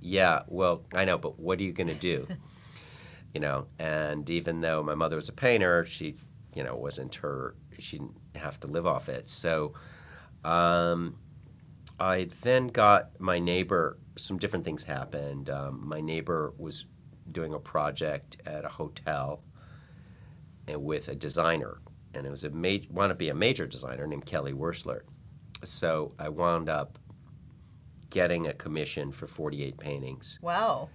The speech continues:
Speaker 2: that's not
Speaker 1: For
Speaker 2: nothing.
Speaker 1: Yeah,
Speaker 2: <laughs>
Speaker 1: yeah, and they weren't huge paintings. They were twenty-four by thirty something, or thirty-six, something like that.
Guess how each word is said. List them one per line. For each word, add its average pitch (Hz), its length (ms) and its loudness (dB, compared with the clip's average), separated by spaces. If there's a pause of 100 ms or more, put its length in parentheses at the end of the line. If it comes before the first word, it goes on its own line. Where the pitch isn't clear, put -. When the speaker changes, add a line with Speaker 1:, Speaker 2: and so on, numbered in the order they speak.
(140)
Speaker 2:
that's - 180 -10
not 180 120 -4
Speaker 1:
For 80 240 4
Speaker 2:
nothing. 139 220 -4 (220)
Speaker 1:
Yeah, 98 440 10
Speaker 2:
<laughs> - 60 -10
Speaker 1:
yeah, 101 240 8
and 120 80 6
they 147 80 8
weren't 170 280 4
huge 151 300 6
paintings. 113 600 6
They 95 100 2
were 90 300 2 (180)
twenty-four 90 800 2
by 73 340 0 (140)
thirty 71 680 -4
something, 71 400 -8
or 62 60 -6
thirty-six, 71 540 -8
something - 240 -6
like 104 180 -10
that. - 240 -8